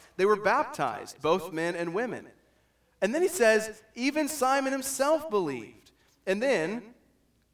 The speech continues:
after he was baptized, he stayed with, with Philip, and he himself was amazed. The amazer has become amazed by the signs and wonders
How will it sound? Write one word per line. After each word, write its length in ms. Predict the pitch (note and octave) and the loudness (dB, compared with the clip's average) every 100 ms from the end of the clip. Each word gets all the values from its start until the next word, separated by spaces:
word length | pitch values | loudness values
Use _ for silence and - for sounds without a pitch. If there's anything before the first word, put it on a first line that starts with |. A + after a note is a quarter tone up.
| _ | _
after 380 | E3 G#3+ G#3 A3 | 4 4 2 -4
he 260 | D#3+ A#3+ D#4 | -2 -2 0
was 180 | C#4 | -2
baptized, 720 | C#4+ D3 C3+ C#3 B2 B2 E3+ A3+ | 0 0 0 -2 -4 -2 -4 -6
he 80 | |
stayed 320 | A3+ A#3+ C4 C4 | -8 -2 -2 -2
with, 240 | A#3 A3+ - _ | -6 -10 -20 _
with 220 | F#3 E3 | -4 -4
Philip, 380 | F3+ D3+ G#2 G#2+ - _ _ | -2 -4 -4 -10 -20 _ _
and 100 | D#3+ | -4
he 220 | F#3 A3 | -2 0
himself 520 | G#3+ G#3 A3 B3+ A#3+ E3 | -2 -4 0 2 2 2
was 320 | E3+ D3+ D3+ - - | 0 0 -4 -10 -4
amazed. 760 | D#3 D#3 C3+ G2+ - - - _ _ - | -2 0 -2 -6 -14 -20 -20 _ _ -6
The 140 | G3 | 0
amazer 560 | G3 G#3 C4 A#3 F3+ D#3 | 2 2 2 0 0 2
has 200 | F#3 F#3 | 0 -2
become 340 | F#3+ F3 F3 | -6 -4 -2
amazed 580 | F3+ G#3+ A#3 F3 B2+ C3+ | -2 0 2 0 -2 -2
by 140 | D3+ | -2
the 100 | D3+ | -2
signs 460 | D3 F#3+ F3+ E3+ D#3+ | -4 0 0 0 -4
and 120 | D3+ | -2
wonders 500 | F#3 G#3+ E3 D3+ D3+ | 0 0 -2 -4 -6